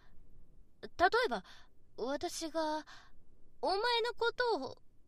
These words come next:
その、うーん、なんでうまく言えねえかな。せっかくいろいろ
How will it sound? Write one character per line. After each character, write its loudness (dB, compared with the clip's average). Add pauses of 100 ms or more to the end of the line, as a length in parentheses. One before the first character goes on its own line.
(320)
そ -6
の、 -4
う -4 (4000)
ー -12
ん、 -10
な -6
ん -4
で -6
う -4
ま -2
く -8
言 -4
え 0
ね 4
え 4
か -4
な。 -2 (500)
せ -4
っ -6
か 0
く 0
い 0
ろ 0
い 2
ろ 0